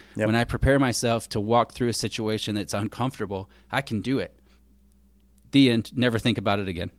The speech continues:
Speaker 1: Right.
Speaker 2: <laughs> You know what I mean? So
Speaker 1: Oh, yeah.
Speaker 2: I just
Speaker 1: We're,
Speaker 2: gotta
Speaker 1: we're
Speaker 2: figure out
Speaker 1: all
Speaker 2: how to
Speaker 1: too, all too, uh,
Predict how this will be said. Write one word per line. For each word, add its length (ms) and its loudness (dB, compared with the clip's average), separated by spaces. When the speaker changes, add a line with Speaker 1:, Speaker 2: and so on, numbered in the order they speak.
Speaker 1:
Right. 260 4
Speaker 2:
<laughs> 140 6
You 220 2
know 100 4
what 140 4
I 40 0
mean? 220 0
So 200 -4
Speaker 1:
Oh, 100 6
yeah. 220 10
Speaker 2:
I 80 0
just 100 -6
Speaker 1:
We're, 160 12
Speaker 2:
gotta 100 0
Speaker 1:
we're 180 10
Speaker 2:
figure 100 8
out 20 10
Speaker 1:
all 120 10
Speaker 2:
how 120 -2
to 640 4
Speaker 1:
too, 140 -14
all 240 4
too, 720 2
uh, 420 -2